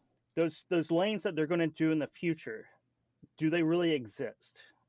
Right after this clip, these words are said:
As in, not does that data exist now, but does it really exist? I mean, do carriers know what they're gonna be doing in six months,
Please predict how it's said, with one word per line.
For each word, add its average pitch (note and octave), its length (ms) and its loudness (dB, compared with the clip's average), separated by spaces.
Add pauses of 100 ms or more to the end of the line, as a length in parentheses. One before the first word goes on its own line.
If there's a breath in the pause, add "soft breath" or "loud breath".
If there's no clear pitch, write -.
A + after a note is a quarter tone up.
(180)
As C#3+ 300 0
in, D3 400 0 (460)
not D#3+ 240 2
does C3+ 200 -8
that C3+ 260 -2
data C#3 240 0
exist B2+ 420 -6
now, C3 320 -6 (600)
but D#3+ 140 2 (720)
does G3 180 -2
it G#3+ 60 0
really G3 320 2
exist? - 680 -8 (140)
I D3 60 0
mean, D3 240 0 (420)
do F3+ 160 0
carriers G3+ 560 0
know F3+ 220 2
what F3 180 -2
they're D#3+ 120 0
gonna D#3+ 180 0
be D3+ 140 -4
doing D#3 480 0
in C3 160 -6
six - 360 -8
months, - 540 -12